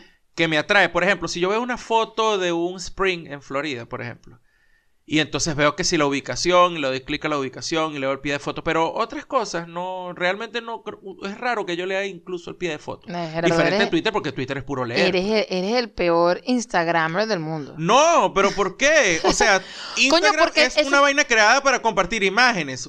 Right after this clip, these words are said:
Speaker 1: Entonces yo com-, yo veo las imágenes.
Speaker 2: Claro, pero es un conjunto de cosas ahora. O sea, a veces te-, la imagen tiene también alguna descripción importante,
Speaker 1: Los
Speaker 2: sobre todo,
Speaker 1: reptilianos te han,
Speaker 2: sobre
Speaker 1: los
Speaker 2: todo
Speaker 1: reptilianos te han quedan
Speaker 2: No,
Speaker 1: capturadas.
Speaker 2: escúchame, sobre todo si,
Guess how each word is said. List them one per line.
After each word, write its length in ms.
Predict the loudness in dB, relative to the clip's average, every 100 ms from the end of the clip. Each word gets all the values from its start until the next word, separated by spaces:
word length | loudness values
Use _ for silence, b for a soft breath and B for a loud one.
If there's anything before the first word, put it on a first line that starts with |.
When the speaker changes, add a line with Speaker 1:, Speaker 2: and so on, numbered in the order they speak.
| -6
Speaker 1:
Entonces 220 | -4 -2
yo 100 | 0
com-, 160 | 0 -2
yo 220 | 0 2
veo 200 | 4 4
las 100 | 2
imágenes. 380 | 2 2 2 2
Speaker 2:
Claro, 420 | 0 4 4 4
pero 160 | 4 2
es 60 |
un 100 | 2
conjunto 420 | 2 2 2 2 2
de 100 | 2
cosas 360 | 0 0 2
ahora. 460 | 4 6 6 4 2
O 40 |
sea, 360 | 2 4 6 6
a 20 |
veces 420 | 4 2 -2 -4
te-, 320 | -2 -2 -4 -12
la 120 | -2 0
imagen 400 | 2 2 2 0
tiene 280 | 2 0
también 500 | 0 -2 0 0 0
alguna 440 | -2 -2 -2 -2 -2
descripción 460 | -2 -4 -4 -2
importante, 640 | -4 -4 -2 0 0 -2 -2
Speaker 1:
Los 80 | 2
Speaker 2:
sobre 180 | 2
todo, 100 | 4 4
Speaker 1:
reptilianos 520 | 2 0 0 -2 -4
te 80 | -2
han, 140 | -2 0
Speaker 2:
sobre 400 | 4 6 6 4
Speaker 1:
los 100 | 4
Speaker 2:
todo 120 | 6 6 4
Speaker 1:
reptilianos 100 | -2
te 80 | -12
han 160 | -16 _ _
quedan 260 | -4 -2
Speaker 2:
No, 160 | -4 -8
Speaker 1:
capturadas. 580 | -14 -4 -2 0 4 6
Speaker 2:
escúchame, 440 | 6 2 -8 -8
sobre 320 | 0 2 2
todo 480 | 4 4 4 4 0
si, 600 | -4 -4 -2 0 -2 -8